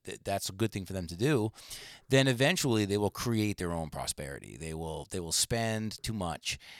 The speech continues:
and then that will generate jobs and create a good economy. Eventually, it all comes back around, you know. So as long as you can convince people to spend,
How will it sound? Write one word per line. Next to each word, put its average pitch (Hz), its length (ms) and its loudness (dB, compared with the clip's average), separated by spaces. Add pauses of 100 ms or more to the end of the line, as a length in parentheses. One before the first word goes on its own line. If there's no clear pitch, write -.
(120)
and 110 180 0
then 107 80 2
that 104 180 0
will 110 80 2
generate 101 640 2 (200)
jobs 80 600 2
and 92 160 -2
create 101 300 -2
a 110 60 0
good 107 140 -2
economy. 87 480 -4
Eventually, 160 440 2
it 123 60 6
all 117 120 8
comes 110 200 -6
back 90 260 0
around, 78 540 -6
you 110 120 -4
know. 101 160 0
So 104 200 2
as 98 100 0
long 135 140 2
as 135 100 0
you 139 80 2
can 120 80 -4
convince 117 360 -2
people 98 300 -6
to 90 80 -6
spend, 117 540 0